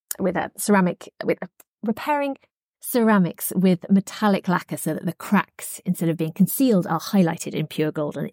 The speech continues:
they're celebrated. And, and the beauty is because of the breaks, not in spite of them.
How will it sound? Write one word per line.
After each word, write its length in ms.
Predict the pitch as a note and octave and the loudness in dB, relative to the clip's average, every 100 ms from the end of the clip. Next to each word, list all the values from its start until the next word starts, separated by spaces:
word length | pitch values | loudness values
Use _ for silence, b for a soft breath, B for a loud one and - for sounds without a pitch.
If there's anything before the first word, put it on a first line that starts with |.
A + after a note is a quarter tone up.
| _ | _
they're 240 | - F3 E3+ | 0 2 2
celebrated. 580 | - D#3 D3+ D#3 - D3+ | 0 -4 -4 -10 -8 -10
And, 140 | D#3 B B B | -10 B B B
and 100 | F#3 | 4
the 40 | E3+ | 6
beauty 220 | G3+ G#3 F3 | 6 6 2
is 80 | |
because 380 | - - - F#3+ | 0 -4 -2 -2
of 100 | E3 | 0
the 80 | E3 | -2
breaks, 420 | - D#3 - - | -2 -4 -4 -2
not 180 | F3+ - | -2 0
in 140 | F#3+ | -2
spite 400 | - - E3 - | -2 -2 -2 -2
of 60 | F3 | -10
them. 180 | E3 | -10